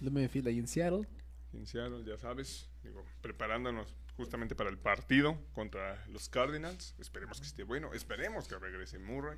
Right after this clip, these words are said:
Speaker 1: Esperemos
Speaker 2: Pero
Speaker 1: que
Speaker 2: bueno.
Speaker 1: regrese Murray, este, Murray, perdón, este, todavía parece cuestionable. Esperemos que mañana, primera,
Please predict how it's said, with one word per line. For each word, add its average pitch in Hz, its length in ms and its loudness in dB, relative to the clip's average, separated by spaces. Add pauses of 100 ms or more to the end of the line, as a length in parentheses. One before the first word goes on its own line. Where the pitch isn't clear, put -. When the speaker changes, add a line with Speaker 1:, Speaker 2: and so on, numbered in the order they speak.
Speaker 1:
Esperemos 143 500 4
Speaker 2:
Pero - 80 -2
Speaker 1:
que 92 80 0
Speaker 2:
bueno. - 40 -4
Speaker 1:
regrese 127 260 0
Murray, 175 280 2 (200)
este, 117 220 0
Murray, 147 320 2
perdón, 156 400 0
este, 107 520 -4
todavía 135 300 -2
parece 117 280 2
cuestionable. 117 520 4
Esperemos 123 540 2
que 92 500 0 (140)
mañana, 117 680 0
primera, 113 600 -2